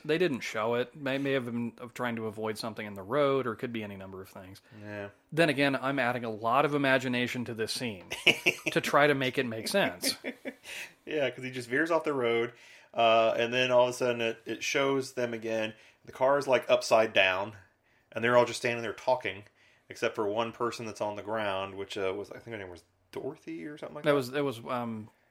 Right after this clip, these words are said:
Speaker 1: uh, what's her name's sister.
Speaker 2: Yeah, I think her name was Dorothy. Um, and I guess she's, like, all scarred and everything, uh, from the wreck.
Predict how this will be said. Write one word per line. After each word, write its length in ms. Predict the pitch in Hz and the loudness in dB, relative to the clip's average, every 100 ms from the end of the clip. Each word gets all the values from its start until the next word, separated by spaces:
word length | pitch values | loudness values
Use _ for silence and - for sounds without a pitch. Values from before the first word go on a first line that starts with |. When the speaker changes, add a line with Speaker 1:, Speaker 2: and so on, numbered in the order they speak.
| - | -20
Speaker 1:
uh, 160 | 131 120 | -14 -10
what's 160 | 127 123 | -8 -6
her 60 | |
name's 200 | 123 110 | -8 -6
sister. 800 | - 123 113 - _ - 98 95 - | -8 -6 -8 -12 _ -14 -12 -12 -12
Speaker 2:
Yeah, 160 | 117 110 - | -10 -10 -8
I 60 | |
think 140 | - 147 | -8 -6
her 40 | |
name 100 | 110 | -6
was 100 | 92 | -8
Dorothy. 440 | 95 107 110 - 113 - - - - - | -8 -8 -8 -12 -14 -20 -20 -20 -12 2
Um, 440 | 110 107 104 95 87 _ _ _ _ _ _ _ _ - | 4 6 2 0 -14 _ _ _ _ _ _ _ _ -6
and 180 | 113 110 | -2 0
I 60 | 104 | 2
guess 220 | 117 113 | 2 0
she's, 320 | - 113 110 | -4 -6 0
like, 200 | 104 104 | 0 2
all 440 | - 110 104 101 - _ _ _ _ _ - | 2 2 4 2 -2 _ _ _ _ _ -14
scarred 520 | - - 110 110 107 | -4 6 8 8 6
and 80 | 95 | 0
everything, 560 | 95 98 110 92 95 107 _ _ _ - | -6 -4 -4 -6 -8 -16 _ _ _ 0
uh, 160 | 107 | 0
from 120 | 101 98 | 0 -2
the 80 | |
wreck. 300 | 95 110 104 | 2 6 6